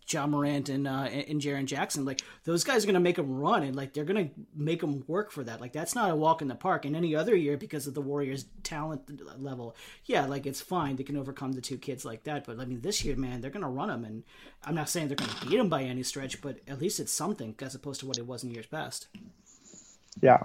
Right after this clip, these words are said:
Speaker 2: for sure. They'll, they'll be a team to watch. All right, who's on your list?
Speaker 1: So I'm gonna go with your two and a half men theory from a segue, and I'm gonna use the Dallas Mavericks because this team is another two and a half men team.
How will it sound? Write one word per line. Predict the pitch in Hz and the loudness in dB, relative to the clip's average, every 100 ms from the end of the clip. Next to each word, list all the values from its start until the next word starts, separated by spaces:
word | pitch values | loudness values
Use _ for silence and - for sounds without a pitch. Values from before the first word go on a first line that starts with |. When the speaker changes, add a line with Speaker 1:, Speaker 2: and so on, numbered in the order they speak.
| - | 10
Speaker 2:
for | 147 | 12
sure. | 135 117 110 131 | 12 10 8 6
They'll, | 139 131 | 10 12
they'll | 123 143 | 12 12
be | 147 147 | 12 12
a | |
team | 135 139 127 | 12 10 8
to | 120 | 8
watch. | 117 110 117 - 214 | 8 8 4 -2 10
All | 131 | 12
right, | 127 | 12
who's | 151 170 | 12 12
on | 160 | 12
your | 147 131 | 12 10
list? | 107 120 - - | 8 4 -2 2
Speaker 1:
So | - 202 190 - | 8 8 8 4
I'm | 180 | 4
gonna | 226 220 | 6 6
go | 196 | 8
with | 190 180 | 6 4
your | |
two | 170 185 | 0 0
and | 170 | 2
a | |
half | 165 165 | 2 2
men | 170 165 156 | 2 -2 -2
theory | 156 151 147 151 | 0 0 2 0
from | 147 156 | 0 -2
a | |
segue, | 139 160 139 143 139 139 - - - | -4 -4 -2 -2 -4 -8 -16 -20 -6
and | 165 156 151 156 - | -2 0 0 -2 0
I'm | 151 214 | 4 6
gonna | 226 | 8
use | 202 190 185 175 | 6 4 4 2
the | 160 | 0
Dallas | 160 151 139 143 | 0 0 0 -2
Mavericks | 120 117 104 98 - - - | -6 -8 -14 -10 -8 -8 -6
because | 160 160 190 156 | -4 0 0 0
this | 185 185 | 0 0
team | - 214 180 | 2 2 2
is | |
another | 165 160 156 147 | 0 0 0 -2
two | - 156 | -2 -2
and | |
a | 143 | -4
half | 135 123 | -6 -8
men | 143 131 120 | -8 -8 -8
team. | 123 117 | -10 -14